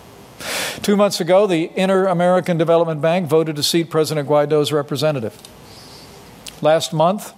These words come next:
the G seven foreign ministers issued a statement saying that the May twenty eighteen presidential election lacked legitimacy and called on the Maduro regime, in their words, to, quote,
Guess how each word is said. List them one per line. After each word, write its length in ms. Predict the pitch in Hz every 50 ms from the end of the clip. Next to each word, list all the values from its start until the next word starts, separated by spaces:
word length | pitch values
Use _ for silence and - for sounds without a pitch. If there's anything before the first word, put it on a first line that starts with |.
| _ _ _ - - - - - - - -
the 80 | - 143
G 240 | 120 117 156 175 170
seven 360 | - - 185 170 165 165 156
foreign 360 | - - 165 165 160 156 151
ministers 580 | 156 160 160 151 - - 170 165 170 160 - - - - - - - - - - - - -
issued 300 | 156 156 139 - 185 156
a 40 | -
statement 480 | - - - 170 160 160 165 170 170
saying 460 | - - - 160 160 160 160 160 156 139
that 220 | 147 147 143 131
the 240 | 147 147 147 147 143
May 320 | 139 139 151 151 160 160
twenty 400 | 156 - - 165 160 160 156 151
eighteen 560 | 151 156 151 - - 151 147 156 160 175 175 160 - - - - - - - - -
presidential 640 | - - - 160 139 151 151 156 156 147 - 175 151
election 360 | 147 151 151 143 - - 170
lacked 300 | 147 147 147 147 - -
legitimacy 720 | 170 151 127 185 175 175 160 147 - - - 156 131 117 120 - - - - - - - - - - - - - - - - -
and 140 | 196 131 -
called 280 | - 165 165 165 160
on 120 | 160 156 156
the 60 | 151
Maduro 360 | 147 147 135 151 151 156 156
regime, 460 | 147 139 131 113 139 143 147 151 151
in 100 | 139 131
their 180 | 131 143 147 147
words, 360 | 147 139 139 143 151 147 143
to, 100 | - 143
quote, 380 | 127 - 160 151 151 147 151